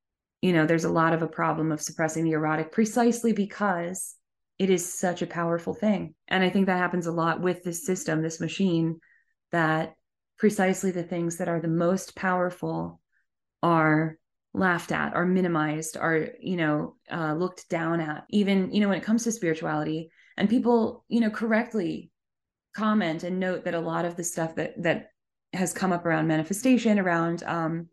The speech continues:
twin flames, you know, around, um, clear sensitivity, psychic practices, um, a lot of that started with, uh, white women, and a lot of it was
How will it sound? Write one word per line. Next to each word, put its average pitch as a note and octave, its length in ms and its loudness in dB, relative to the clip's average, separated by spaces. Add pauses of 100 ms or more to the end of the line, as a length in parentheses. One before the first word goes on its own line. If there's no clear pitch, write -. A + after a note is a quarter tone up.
(380)
twin F#3+ 180 0
flames, G#3 840 4
you G3 280 -2
know, F3 360 -2 (840)
around, F3 680 4
um, F3 680 -2
clear F#3+ 580 2
sensitivity, G3+ 1160 2 (120)
psychic G3 580 -4
practices, F#3 1040 -2
um, F3 380 -2 (320)
a A#3+ 80 0
lot C4+ 200 6
of C4 120 4
that G3+ 320 4
started A3 500 4
with, F3+ 260 0 (200)
uh, E3+ 460 0
white F3 340 2
women, F3 560 0 (680)
and G3 220 0
a F#3 60 -2
lot F#3 180 2
of F#3+ 80 0
it F#3 180 -2 (240)
was F3+ 640 -2